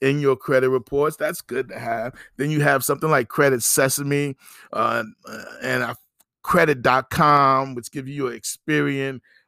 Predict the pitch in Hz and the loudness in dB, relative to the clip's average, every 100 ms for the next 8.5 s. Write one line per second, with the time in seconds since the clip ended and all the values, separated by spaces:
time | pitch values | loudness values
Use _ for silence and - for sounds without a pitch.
0 | _ 113 107 _ _ _ _ 170 139 135 | _ -12 -12 _ _ _ _ 0 2 2
1 | 131 151 135 - 123 - 147 143 143 135 | 0 -2 -2 -4 -18 -8 -4 -4 -4 -10
2 | 131 _ _ _ _ _ _ _ _ _ | -14 _ _ _ _ _ _ _ _ _
3 | _ _ _ 165 151 127 131 143 143 - | _ _ _ 0 4 4 2 2 0 0
4 | 151 139 123 120 113 - 110 - 120 113 | -2 -2 -4 -4 -4 -6 -6 -6 -2 0
5 | 117 - _ 139 143 135 - 143 143 143 | -2 -6 _ 4 4 4 0 2 0 0
6 | 139 139 127 - _ _ 127 120 - 151 | -4 -8 -14 -18 _ _ -10 -10 -4 -2
7 | 143 147 135 117 110 123 120 127 120 113 | -2 -2 -4 -4 -4 -4 -2 -2 -2 -2
8 | 113 110 127 117 107 | -2 -2 -2 -2 -6